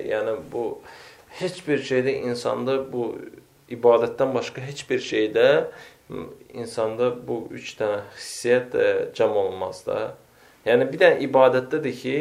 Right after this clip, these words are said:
insan həm qorxur Allahdan, həm, e, sevir Allahı. Yəni bir də ibadət eləyəndə həm qorxu ilə eləyirsən, həm sevgi ilə eləyirsən, həm də ümid bəsləyərək.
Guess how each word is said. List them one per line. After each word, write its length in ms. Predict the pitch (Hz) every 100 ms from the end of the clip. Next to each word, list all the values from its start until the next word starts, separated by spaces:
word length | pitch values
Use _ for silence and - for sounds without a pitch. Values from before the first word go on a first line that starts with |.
| -
insan 440 | 123 120 143 143 131
həm 280 | 139 135 123 -
qorxur 840 | 127 120 110 - 117 120 135 147
Allahdan, 560 | 110 104 95 - 98 - - - -
həm, 260 | 139 143 139
e, 140 | 127 123 113 -
sevir 920 | - - - 120 113 120 127 147 -
Allahı. 760 | - 113 104 101 107 110 135 - - _ _ -
Yəni 220 | 107 120
bir 180 | 131 135
də 80 | 131
ibadət 460 | 120 117 110 - 123
eləyəndə 420 | 113 104 110 113 - 113
həm 340 | - 127 120
qorxu 340 | 120 113 143 135
ilə 140 | 110
eləyirsən, 500 | 104 101 113 113 120 - - - _ _ _ _ _ _ _ -
həm 200 | 175 170
sevgi 480 | - 143 120 131 151
ilə 140 | 120
eləyirsən, 600 | 104 101 107 - 120 151 160 - - _
həm 200 | 156 156 151
də 100 | - - _ _ _ -
ümid 320 | 135 127 123 123
bəsləyərək. 680 | 117 - 110 107 101 -